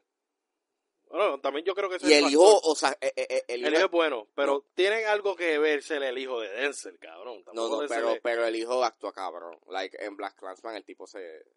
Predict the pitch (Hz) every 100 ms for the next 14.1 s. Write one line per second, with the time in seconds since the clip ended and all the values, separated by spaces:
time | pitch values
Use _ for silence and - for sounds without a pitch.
0 | _ 139 151 147 170 196 208 190 185 175
1 | 151 143 160 160 151 147 147 139 139 123
2 | 139 131 151 - 170 156 202 202 202 208
3 | 180 165 131 143 - - 170 - 180 185
4 | 202 175 190 190 147 - _ _ _ -
5 | 120 120 120 117 117 117 - _ _ _
6 | _ _ _ 113 151 123 - _ 180 202
7 | 202 170 160 190 254 262 254 - 226 175
8 | - _ _ _ - 170 165 180 170 139
9 | 131 131 123 165 180 190 190 185 170 165
10 | 160 _ _ _ 135 135 135 131 135 147
11 | 156 156 - - 143 143 131 131 135 135
12 | 131 127 131 131 127 - 170 170 - 143
13 | 160 165 170 170 165 165 160 156 151 139